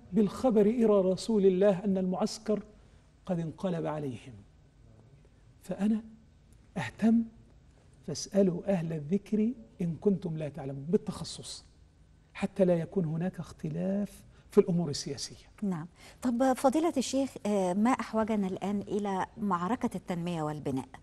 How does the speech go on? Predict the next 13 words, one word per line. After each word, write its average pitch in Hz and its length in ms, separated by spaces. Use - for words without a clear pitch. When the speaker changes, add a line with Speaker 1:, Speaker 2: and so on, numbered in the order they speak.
Speaker 2:
آه، 202 320
المطلوب 240 500
منا 254 280
الآن، 185 460
آه، 185 340
و-، 190 500
وتوجيه 214 520
الإسلام 196 560
لنا 185 440
الآن 185 440
في 190 260
ظل 202 240
هذه 180 500